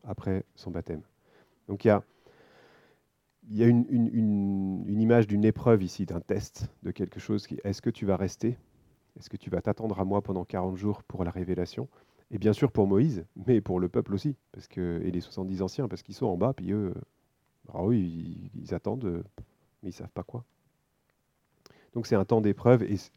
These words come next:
je pense que la leçon pour nous, c'est de se rappeler que Dieu se révèle à nous, Dieu a une, des révélations pour nous dans nos épreuves, dans l'attente, dans les moments difficiles.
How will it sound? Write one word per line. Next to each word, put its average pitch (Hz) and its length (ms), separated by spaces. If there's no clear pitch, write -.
je - 80
pense 135 140
que 110 100
la 95 80
leçon 127 300
pour 113 180
nous, 151 100
c'est 117 120
de - 60
se 110 80
rappeler 104 320
que 95 160
Dieu 113 220
se 120 140
révèle 107 360
à 95 80
nous, 123 300
Dieu 95 280
a 87 80
une, 87 180
des 87 140
révélations 98 480
pour 98 220
nous 110 160
dans 101 160
nos 104 120
épreuves, 90 520
dans 95 180
l'attente, 87 540
dans 92 300
les 85 220
moments 90 280
difficiles. - 500